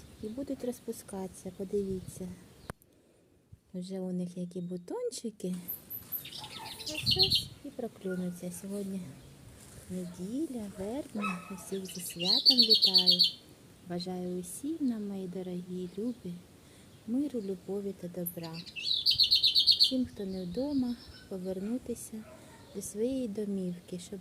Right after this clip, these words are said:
дома були цілі, все було добре в нас. Ми також знаходимося не в себе дома, а далеко від нашого міста,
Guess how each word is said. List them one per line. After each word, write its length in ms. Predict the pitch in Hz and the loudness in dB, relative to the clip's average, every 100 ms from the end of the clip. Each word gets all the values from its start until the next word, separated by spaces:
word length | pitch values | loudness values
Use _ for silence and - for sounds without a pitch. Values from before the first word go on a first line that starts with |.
| 175 | -6
дома 340 | 185 202 240 214 | -4 -2 -4 -4
були 280 | 190 185 175 - | -2 -2 -2 -2
цілі, 380 | 240 262 202 185 - - - - - - - - - - | 0 0 0 -2 0 2 2 2 2 2 2 0 0 0
все 220 | - - 269 | 0 -2 -2
було 300 | 202 196 190 | 0 0 0
добре 440 | 175 170 165 170 | 0 0 -2 -4
в 60 | 170 | -4
нас. 240 | 165 165 - - - - - - - - - - - - | -6 -8 -14 -18 -20 -20 -20 -20 -20 -20 -20 -20 -20 -6
Ми 140 | 202 | -4
також 380 | 202 185 180 180 | -4 -6 -4 -4
знаходимося 800 | 170 175 175 190 175 175 175 - | -2 -4 -4 -4 -2 -2 -4 -6
не 140 | 170 | -6
в 60 | 175 | -6
себе 380 | - 247 247 240 | -6 -6 -4 -2
дома, 420 | 220 233 220 220 - - - - - - - 190 | 0 2 2 2 -6 -8 -6 -2 0 2 4 6
а 80 | 165 | 6
далеко 420 | 185 190 269 254 | 8 6 6 4
від 240 | 233 214 | 4 2
нашого 420 | 226 220 - 220 214 | -2 -8 -6 -4 -2
міста, 520 | 214 214 208 - | -2 -4 -8 -10